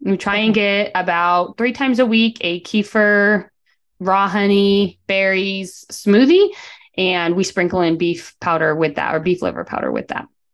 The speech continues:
Speaker 2: Okay. So I have to ask, like,
Speaker 1: Can't
Speaker 2: have
Speaker 1: taste
Speaker 2: you
Speaker 1: it.
Speaker 2: played with how much so that you don't taste it?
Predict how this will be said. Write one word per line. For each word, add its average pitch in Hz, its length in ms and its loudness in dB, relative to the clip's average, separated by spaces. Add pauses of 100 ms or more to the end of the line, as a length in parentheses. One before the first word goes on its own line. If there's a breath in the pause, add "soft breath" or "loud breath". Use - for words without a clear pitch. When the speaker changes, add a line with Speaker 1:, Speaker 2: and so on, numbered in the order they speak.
(340)
Speaker 2:
Okay. 208 320 -6 (140 loud breath)
So 269 160 0
I 247 80 2
have 254 260 -4
to 359 100 -2
ask, 196 400 -4
like, 185 320 -2
Speaker 1:
Can't 185 200 -4
Speaker 2:
have 233 100 0
Speaker 1:
taste 240 80 -8
Speaker 2:
you 254 60 -4
Speaker 1:
it. 240 80 -14
Speaker 2:
played 220 340 -2
with 180 220 -2 (100)
how 196 300 -2
much 185 400 -2
so - 260 -6
that 196 160 -10
you 202 120 -6
don't 180 380 -4 (140)
taste 190 460 -6
it? 466 260 -6